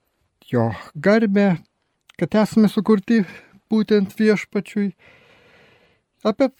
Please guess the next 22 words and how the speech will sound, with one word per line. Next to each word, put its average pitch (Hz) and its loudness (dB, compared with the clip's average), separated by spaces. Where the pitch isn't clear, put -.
Viešpaties 269 0
net 262 2
šypseną, 233 0
tokių 220 -2
galima 196 0
sakyti, 190 -4
netikėtų 165 0
rakursų 175 -2
pasukę - -2
viską, 180 -2
pažvelgsim 185 0
į 170 2
Viešpatį. 180 -2
Ir 143 -4
čia 196 2
yra 180 2
tam 170 0
tikra 170 2
prasmė 165 -2
apie 165 -6
tai 175 -2
kalbėti, 170 0